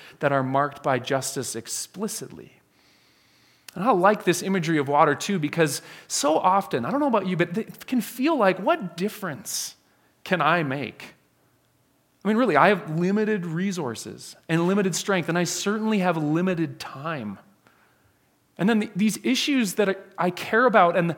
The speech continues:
the things that Amos is freaking out about, they're so big and they're so heavy.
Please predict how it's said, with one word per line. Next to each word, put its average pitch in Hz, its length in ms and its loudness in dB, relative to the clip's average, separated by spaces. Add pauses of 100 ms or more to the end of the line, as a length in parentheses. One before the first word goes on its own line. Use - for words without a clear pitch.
(160)
the 196 100 0
things 262 380 0
that 233 200 0
Amos 233 320 0
is 202 140 -6
freaking 226 580 -6
out 214 220 -4
about, 151 420 -2 (240)
they're 214 140 -2
so 190 560 -4 (240)
big 175 420 -8 (960)
and 180 120 0
they're 202 80 2
so 190 340 0
heavy. 180 920 -6